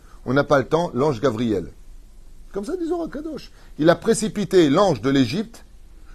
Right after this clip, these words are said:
sur le rivage. Mitzrayim met al sefatayam. L'Égypte est morte sur le rivage. L'Égypte, les Égyptiens, non. L'ange de l'Égypte est mort. À partir du moment où l'ange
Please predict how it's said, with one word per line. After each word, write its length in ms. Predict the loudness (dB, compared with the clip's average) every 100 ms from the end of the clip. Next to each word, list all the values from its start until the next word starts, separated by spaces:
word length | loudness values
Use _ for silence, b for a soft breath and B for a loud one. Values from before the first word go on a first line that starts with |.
| -2
sur 200 | 2 4
le 60 |
rivage. 400 | 6 6 6 4 0
Mitzrayim 760 | 0 2 2 0 8 10 10 6
met 440 | 4 6 6 8
al 140 | 6 6
sefatayam. 800 | 0 2 2 4 4 4 4
L'Égypte 420 | 6 4 4 4 4
est 80 |
morte 300 | 6 6 6
sur 120 | 4 4
le 60 |
rivage. 340 | 4 6 6 4
L'Égypte, 400 | 0 2 2 0 b b
les 300 | 10 10 10
Égyptiens, 580 | 6 2 -2 0 0 -2
non. 320 | 2 4 4 0 B B B
L'ange 460 | 8 12 12 10
de 80 | 6
l'Égypte 360 | 4 4 2 0
est 60 |
mort. 240 | 2 0 -2 b b b
À 80 | 0
partir 320 | 0 2 0
du 80 | 0
moment 200 | 2 4
où 60 |
l'ange 380 | 4 2 -2 -6